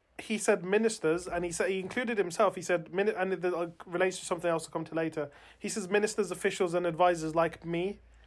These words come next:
have fallen disastrously short of what the public would expect from us. And then the third one was, "When the public needed us the most, the government failed."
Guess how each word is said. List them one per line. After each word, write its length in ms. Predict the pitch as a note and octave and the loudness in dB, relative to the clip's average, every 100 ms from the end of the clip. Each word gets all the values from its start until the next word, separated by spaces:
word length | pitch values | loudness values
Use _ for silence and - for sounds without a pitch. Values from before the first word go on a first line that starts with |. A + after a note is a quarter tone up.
| - - | -20 -20
have 220 | - F3 | 0 2
fallen 560 | E3+ - G3 F#3 E3+ E3 - _ | 2 2 4 4 2 -2 -10 _
disastrously 680 | F3 D#3+ F#3 - E3 - E3 | 0 2 2 0 -8 -6 -6
short 360 | D#3+ F#3 E3+ D3+ - | -2 0 2 -2 -2
of 300 | D#3 D3 - | -2 -2 -6
what 180 | E3 D#3+ | -4 -4
the 60 | D#3 | -2
public 340 | E3+ D#3 D#3+ | -4 -2 -6
would 100 | D#3+ | -4
expect 360 | D#3 - F#3+ - | -6 -4 -4 -4
from 160 | F#3 F3 | -4 -4
us. 280 | A3 - - _ - - - _ _ | -4 -8 -14 _ -20 -20 -20 _ _
And 160 | F3+ F3+ | 2 4
then 120 | F3 | 2
the 80 | F3 | 2
third 300 | - A3+ G#3+ | 6 6 6
one 160 | F3+ D#3 | 2 2
was, 400 | D#3 E3 - - - | 2 0 -6 -10 -2
"When 120 | F3 | 0
the 60 | F3 | 2
public 420 | G#3 G#3 G#3 - | 2 4 2 2
needed 280 | F#3 E3+ E3 | -4 -2 -4
us 120 | E3 | -2
the 100 | E3+ | 0
most, 260 | E3+ D#3+ | 2 2
the 80 | E3 | 0
government 420 | D#3+ D#3 D#3 C3+ C#3 | -2 -2 -4 -6 -2
failed." 400 | D#3+ C#3+ C3 | 0 0 -6